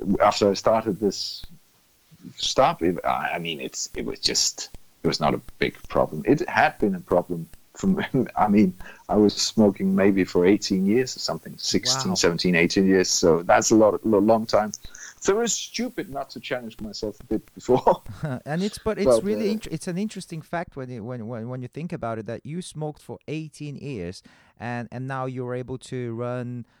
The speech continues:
Speaker 2: a two hour and forty minutes marathon, which comes to prove that, uh, the human body, the human org-, or organism is just, uh, i-, it is capable to renew itself.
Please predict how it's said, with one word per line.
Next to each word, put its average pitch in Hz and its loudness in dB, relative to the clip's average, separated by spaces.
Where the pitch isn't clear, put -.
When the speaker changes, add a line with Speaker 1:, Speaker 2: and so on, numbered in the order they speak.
Speaker 2:
a 107 -12
two - -12
hour 117 -6
and 110 -8
forty 113 -8
minutes 107 -8
marathon, 107 -10
which - -14
comes 139 -10
to - -20
prove 127 -10
that, 101 -8
uh, 98 -8
the 107 -8
human 117 -8
body, 95 -8
the 90 -12
human 113 -10
org-, 123 -10
or 90 -10
organism 95 -8
is 101 -12
just, - -12
uh, 110 -10
i-, - -14
it 117 -10
is 202 -12
capable 156 -12
to 117 -10
renew 120 -8
itself. 82 -12